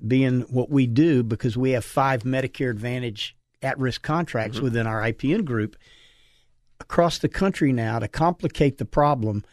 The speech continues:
Speaker 1: there are over thirty-seven different Medicare Advantage plan options as
Speaker 2: That
Speaker 1: of
Speaker 2: somebody can choose,
Speaker 1: twenty nineteen.
Speaker 2: that, that people can choose from.
Speaker 1: And
Speaker 2: I
Speaker 1: again,
Speaker 2: mean,
Speaker 1: you
Speaker 2: how do
Speaker 1: don't
Speaker 2: you
Speaker 1: have 'em
Speaker 2: choose?
Speaker 1: all in every state,
Speaker 2: No.
Speaker 1: but, you know, we went through that. It's about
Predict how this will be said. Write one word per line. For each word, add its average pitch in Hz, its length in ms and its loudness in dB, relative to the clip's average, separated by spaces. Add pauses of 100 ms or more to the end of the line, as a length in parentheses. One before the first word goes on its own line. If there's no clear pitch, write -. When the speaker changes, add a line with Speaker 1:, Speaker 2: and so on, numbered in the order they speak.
(180)
Speaker 1:
there 139 120 4
are 131 40 6
over 113 200 0
thirty-seven 170 1080 2
different 156 400 0
Medicare 135 520 2
Advantage 120 560 -2
plan 139 320 0
options 104 500 -6 (760)
as 143 180 4
Speaker 2:
That 135 60 4
Speaker 1:
of 120 40 2 (100)
Speaker 2:
somebody - 0 -
can 95 60 -2
choose, - 40 4
Speaker 1:
twenty 131 180 4
nineteen. 113 600 -2
Speaker 2:
that, 62 200 -8
that 87 140 -4
people - 200 -10
can 76 120 -20
choose 82 200 -10
from. - 160 -4
Speaker 1:
And 135 140 2
Speaker 2:
I - 40 -4
Speaker 1:
again, 147 340 4
Speaker 2:
mean, 143 80 6
Speaker 1:
you 147 60 6
Speaker 2:
how - 40 8
do 175 40 6
Speaker 1:
don't 185 100 6
Speaker 2:
you 147 60 4
Speaker 1:
have 165 140 6
'em 147 100 6
Speaker 2:
choose? 139 80 6
Speaker 1:
all 156 240 6
in 131 80 2
every 117 220 2
state, 156 400 0
Speaker 2:
No. 123 220 2
Speaker 1:
but, 123 160 0 (360)
you 131 80 4
know, 117 80 2
we 135 140 4
went 170 240 4
through 139 240 2
that. 120 280 -2 (200)
It's - 280 -10
about 123 440 0